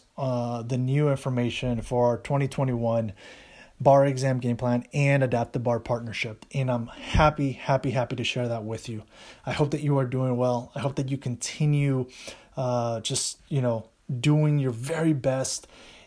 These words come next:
And if you get into any issues and you have a tough time and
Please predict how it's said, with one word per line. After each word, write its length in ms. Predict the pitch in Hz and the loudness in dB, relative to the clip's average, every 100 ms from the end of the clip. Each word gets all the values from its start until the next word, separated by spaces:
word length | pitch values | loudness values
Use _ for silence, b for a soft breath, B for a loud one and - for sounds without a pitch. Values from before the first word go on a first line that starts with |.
| - | -6
And 320 | 139 135 135 | -2 0 -2
if 200 | 143 131 | -4 -4
you 600 | 123 139 135 131 127 131 151 | 0 0 2 0 -2 -4 -8
get 200 | 139 156 | -2 0
into 380 | 156 151 - 143 | 0 0 0 -2
any 340 | 147 151 156 147 | -2 -2 0 0
issues 520 | 151 - 147 143 127 | 0 2 2 2 0
and 120 | 127 | -2
you 60 | 127 | -2
have 140 | 120 | -4
a 40 | |
tough 240 | - 151 151 | -2 -2 -2
time 480 | - 151 143 143 135 | -2 0 2 2 0
and 160 | 123 | -4